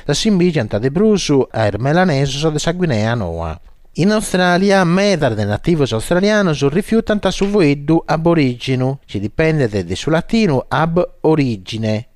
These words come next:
in origine. In preavus che tutto su tempus colau, con uno sentiu de disprezzu e preferinti su voeddu coris, ciò le narri su populu nostru in medar limbas australianas. Oendi is coris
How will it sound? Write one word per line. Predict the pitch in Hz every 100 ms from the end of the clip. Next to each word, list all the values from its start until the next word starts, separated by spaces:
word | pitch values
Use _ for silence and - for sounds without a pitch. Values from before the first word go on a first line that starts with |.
| _
in | 165 185
origine. | 170 120 101 - 113 104 101 - _ _ -
In | 117
preavus | 139 135 127 113
che | - -
tutto | 151 139 - 110
su | 110
tempus | 135 147 160 -
colau, | 208 190 190 202 185 -
con | - 131
uno | 127
sentiu | 160 190 - 165 175
de | 107
disprezzu | 113 151 - 170 127 - - 127 - -
e | 104
preferinti | - 156 - 233 185 135 120
su | - 196
voeddu | 226 196 147 147 147 175 -
coris, | - 214 180 131 123 - - 135 - -
ciò | - 135
le | 160
narri | 190 202 175 147 117
su | - 147
populu | 175 220 - 226
nostru | 190 127 120 - 165 170 -
in | 180
medar | 143 151 165
limbas | 110 101 107 113
australianas. | 135 - 151 147 107 82 80 82 - 87 80 - - - -
Oendi | 156 214 226 214 180 208 233 -
is | 135 -
coris | - 170 170 170 175 -